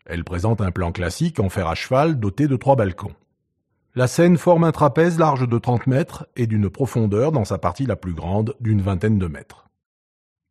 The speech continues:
L'élément le plus remarquable de la décoration intérieure est le plafond de la coupole, peint par Jules Toulot en mille huit cent quatre-vingt-quatorze. Il s'agit d'une impressionnante fresque de cent vingt mètres carrés réalisée sur toile marouflée.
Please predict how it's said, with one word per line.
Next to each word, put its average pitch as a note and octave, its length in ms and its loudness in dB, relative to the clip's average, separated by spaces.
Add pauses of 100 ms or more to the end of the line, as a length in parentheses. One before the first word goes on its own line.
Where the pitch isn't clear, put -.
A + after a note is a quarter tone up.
(160)
L'élément C3 360 2
le D3 100 4
plus C#3+ 140 0
remarquable C#3 500 2
de A2+ 100 0
la G#2+ 120 2
décoration G2 580 -2
intérieure G2 800 -4
est G2+ 80 -4
le F2 100 -4
plafond F2 380 -2
de A2 80 -2
la E2+ 100 -6
coupole, G#2+ 560 -8 (160)
peint B2+ 240 -2
par E2+ 220 -6
Jules A#2+ 200 0
Toulot A2 320 0
en C3 80 2
mille A#2+ 160 2
huit A2+ 100 -2
cent D3 140 -2
quatre-vingt-quatorze. F#2 840 -6 (1200)
Il A2+ 220 -4
s'agit C#3 280 0
d'une B2 200 4
impressionnante B2 600 2
fresque C#3+ 360 0
de A2 100 -2
cent D#3+ 240 0
vingt C3+ 140 2
mètres C3+ 260 2
carrés G2+ 400 0
réalisée A2 540 -2
sur - 200 -4
toile A#2+ 280 0
marouflée. G2+ 640 -2